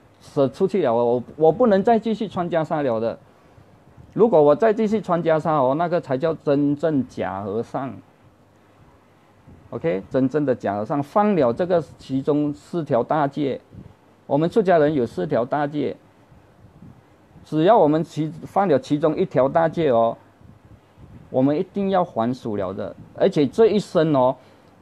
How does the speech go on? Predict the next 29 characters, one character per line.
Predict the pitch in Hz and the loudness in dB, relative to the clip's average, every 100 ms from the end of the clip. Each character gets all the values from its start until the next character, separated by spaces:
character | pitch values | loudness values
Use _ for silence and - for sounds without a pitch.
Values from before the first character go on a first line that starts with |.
| - | -8
我 | - 143 | 0 2
们 | 160 196 | 2 2
已 | 139 | 0
经 | 127 165 165 | 0 -2 -4
不 | 156 208 | -2 0
能 | 147 139 | 2 2
再 | 147 180 156 131 _ - | 2 0 0 -4 _ -20
穿 | - 165 170 | -2 0 2
起 | 127 110 | -2 -2
袈 | 147 147 | 0 0
裟 | 151 143 139 | 0 0 -2
受 | 135 - 190 165 | -6 -2 0 0
比 | 120 120 110 | -2 -4 -4
丘 | - 131 | -2 -4
戒 | 127 156 117 | -2 -2 -2
了 | 95 92 | -4 -8
的， | 95 - - 180 | -12 -14 -12 -4
不 | 165 | -2
能 | 117 113 | 0 -2
了 | 95 | -4
的。 | 107 98 | -6 -8
我 | - | -6
们 | 131 165 135 | -4 -6 -4
比 | 120 | -6
丘 | 107 143 131 | -4 -4 -4
这 | - | -4
条 | 135 117 | -2 -2
命 | 123 143 131 | 0 -2 -2
哦， | 110 | -4